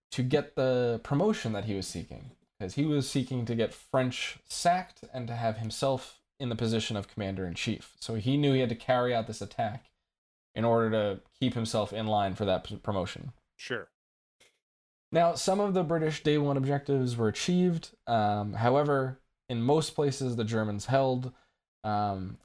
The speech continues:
Speaker 1: one World War One historian wrote, "Never had machine guns had such straightforward work to do.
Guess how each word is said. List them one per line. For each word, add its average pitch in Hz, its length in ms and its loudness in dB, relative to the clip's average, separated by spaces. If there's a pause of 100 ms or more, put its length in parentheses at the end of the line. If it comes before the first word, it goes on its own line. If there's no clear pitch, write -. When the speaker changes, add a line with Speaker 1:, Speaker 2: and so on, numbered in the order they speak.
(320)
Speaker 1:
one 143 360 2
World 127 180 2
War 127 100 2
One 123 100 2
historian 117 460 -2
wrote, 117 280 2 (360)
"Never 165 360 4
had 160 160 2
machine 143 400 0
guns 135 280 -2
had 113 240 -2
such - 300 -2
straightforward 131 680 0
work 123 340 0
to 120 100 0
do. 101 320 -2